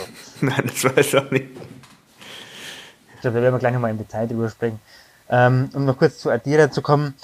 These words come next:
Speaker 2: Ähm, ja, das hab ich auch in meiner Rezension bemängelt. Also, die Einführung war auch so ein bisschen, äh, ja, so mit der Brechstange, wenn ich ehrlich bin. Und das hat mir halt auch nicht so gefallen.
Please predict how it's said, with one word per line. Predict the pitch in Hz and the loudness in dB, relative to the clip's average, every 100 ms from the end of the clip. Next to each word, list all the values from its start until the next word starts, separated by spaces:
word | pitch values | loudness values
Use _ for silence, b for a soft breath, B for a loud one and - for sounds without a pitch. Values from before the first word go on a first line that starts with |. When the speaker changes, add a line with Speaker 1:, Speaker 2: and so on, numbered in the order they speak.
| B B - | B B 0
Speaker 2:
Ähm, | 135 135 135 135 135 139 135 | 6 8 8 6 4 2 4
ja, | 135 139 | 6 6
das | 135 | 6
hab | 131 | 2
ich | 135 | 2
auch | |
in | 131 | 2
meiner | 131 127 123 | 4 2 0
Rezension | 127 131 120 131 139 131 | -2 -2 -2 0 2 2
bemängelt. | 131 123 127 127 117 | 2 2 2 2 2
Also, | 120 123 123 - _ - - - | 0 0 -2 -8 _ -20 -16 -8
die | 131 | -4
Einführung | 135 131 131 | -2 0 4
war | 127 104 | 6 6
auch | 127 131 | 4 2
so | 131 | 0
ein | 120 | 0
bisschen, | 127 135 123 123 107 _ b b b b b b _ _ | -4 -2 0 -2 -8 _ b b b b b b _ _
äh, | 98 87 113 120 143 | -10 -8 -4 -4 -2
ja, | 139 139 | 0 0
so | 143 | 2
mit | - | 2
der | 147 | 2
Brechstange, | 143 165 - 151 139 127 117 | 4 2 4 4 4 2 0
wenn | 123 | -4
ich | 110 | -2
ehrlich | 127 123 - | -2 -2 -2
bin. | 131 127 | -2 -2
Und | 123 120 | -4 -6
das | 123 | -8
hat | 123 | -8
mir | 123 | -4
halt | |
auch | 110 139 | -2 -2
nicht | 127 | -4
so | 120 | -6
gefallen. | 117 123 120 135 | -4 0 0 -2